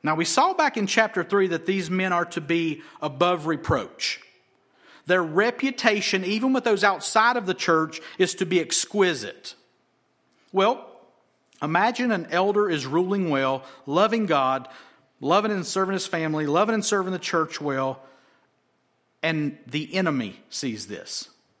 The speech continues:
'Cause we do have an enemy, Satan. He starts thinking, "Hmm,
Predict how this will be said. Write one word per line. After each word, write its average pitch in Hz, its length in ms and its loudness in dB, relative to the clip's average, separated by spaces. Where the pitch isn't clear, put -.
'Cause 151 160 -4
we 156 100 -4
do 165 160 0
have 165 160 0
an 147 80 -4
enemy, 120 400 -4
Satan. 151 600 -4
He 254 160 0
starts 214 380 0
thinking, 147 560 -4
"Hmm, 127 300 -6